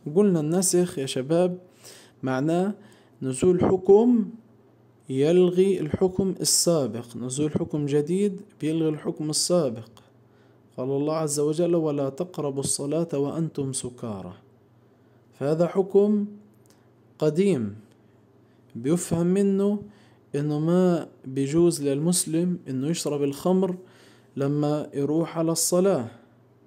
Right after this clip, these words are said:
وبيفهم منه أيضًا الواحد إنه الخمر ممكن الواحد يشربه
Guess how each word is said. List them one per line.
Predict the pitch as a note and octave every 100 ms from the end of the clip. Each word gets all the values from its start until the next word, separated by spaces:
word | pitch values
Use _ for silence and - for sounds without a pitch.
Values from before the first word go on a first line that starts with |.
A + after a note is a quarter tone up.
| _
وبيفهم | - B2 D3 E3+ - C3+ B2+ D#3 F#3 - E3
منه | F3+ F#3 F3 E3
أيضًا | F3+ E3 E3
الواحد | D#3+ F3 F3+ D#3+ -
إنه | F3+ F3 F3 F3 - - - _
الخمر | - - F3+ F#3 F3
ممكن | G3 G3+ F#3+ F#3 F3+
الواحد | C#3 F3 F3 E3+
يشربه | F3 F3 E3 E3